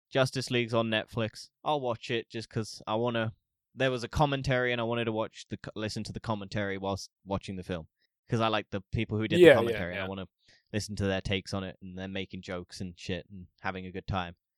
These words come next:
Speaker 1: And I was like, Okay, I'll, I'll, I'll sit through Just-, I've sat through Batman v Superman multiple times. I've sat through just, uh, Suicide Squad multiple times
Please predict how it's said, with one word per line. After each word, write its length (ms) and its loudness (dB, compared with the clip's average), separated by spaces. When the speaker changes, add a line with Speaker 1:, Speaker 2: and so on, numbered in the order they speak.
Speaker 1:
And 80 0
I 80 4
was 160 2
like, 340 2
Okay, 320 2
I'll, 240 8
I'll, 340 6
I'll 220 8
sit 240 2
through 140 -4
Just-, 240 -4
I've 280 6
sat 260 4
through 360 2
Batman 280 4
v 100 -6
Superman 440 -2
multiple 340 -6
times. 300 -4
I've 100 -6
sat 220 0
through 200 -4
just, 320 -4
uh, 240 -4
Suicide 380 -4
Squad 200 -4
multiple 380 -6
times 420 -6